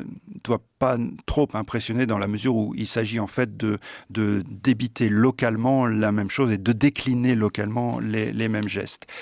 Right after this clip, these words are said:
Et puis surtout, même si,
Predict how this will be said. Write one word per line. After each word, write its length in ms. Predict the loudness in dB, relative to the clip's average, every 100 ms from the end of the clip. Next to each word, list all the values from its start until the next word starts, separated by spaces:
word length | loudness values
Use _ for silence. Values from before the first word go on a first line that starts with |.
| -6
Et 100 | -2
puis 200 | -2 -2
surtout, 500 | 0 -2 -4 -4 -6 -6 -12 -18 -18 -6
même 200 | -2 0
si, 560 | -2 -2 0 0 -2